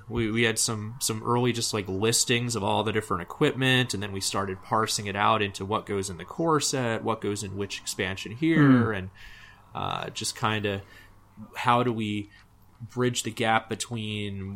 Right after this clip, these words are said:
Speaker 1: what does a mini boss look like versus a main boss? Well, what about this thing called a mega boss?
Speaker 2: <laughs>
Speaker 1: How do we make them different? How do we make them cohesive
Speaker 2: Mm.
Speaker 1: so that you're following the same rules,
Speaker 2: Mm.
Speaker 1: but still exciting when you try a new boss? There's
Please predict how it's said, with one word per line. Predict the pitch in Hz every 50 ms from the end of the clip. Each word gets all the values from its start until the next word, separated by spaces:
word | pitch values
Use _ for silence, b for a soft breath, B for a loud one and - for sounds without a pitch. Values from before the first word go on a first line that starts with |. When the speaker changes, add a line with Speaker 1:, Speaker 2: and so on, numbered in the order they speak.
| 98 98
Speaker 1:
what | 104 110 110
does | 110 104 104
a | 110 104
mini | 113 120 120 123
boss | 107 110 98 98 - - - 113
look | 107 - - -
like | 107 101 98 -
versus | - 113 107 - 98 101
a | 101
main | 101 110 117 117 120 123 123 123
boss? | 120 110 107 104 104 95 - - -
Well, | 127 127
what | 123 135 139 131 120
about | 120 120 110 107 -
this | - 110 - -
thing | 120 113 113 117
called | 117 110 104 107
a | 107
mega | 117 139 151 147 139 131
boss? | 123 131 123 123 117 120 117 117 110 107 -
Speaker 2:
<laughs> | - 175 139 139
Speaker 1:
How | 139 135
do | 123 123
we | 123 117
make | 113 113 110 - -
them | - 104 107 110 -
different? | 143 156 156 - - - 123 117 101 117
How | 113 113
do | 117 117
we | 117 113
make | 110 110 110 110 - -
them | - 110 101 98 B B B B B B - -
cohesive | - 120 110 117 - 156 156 160 151 - - 139 135 123 113 104
Speaker 2:
Mm. | 95
Speaker 1:
so | - - 123 113
that | 113 101
you're | 98 107
following | - - 127 113 113 113 113 110 107
the | 101 95
same | - - 101 92 92 104
rules, | 127 156 170 160 147 135 123 113 110 104 - 120
Speaker 2:
Mm. | 117 104
Speaker 1:
but | 101 -
still | - - - 131 110 104
exciting | - - - - 156 156 170 165 147 135 120 107
when | 107 104 101
you | 104
try | - - 117 107 107 104
a | 104
new | 101 95 95
boss? | 113 139 127 135 143 123 120 - -
There's | - - 104 -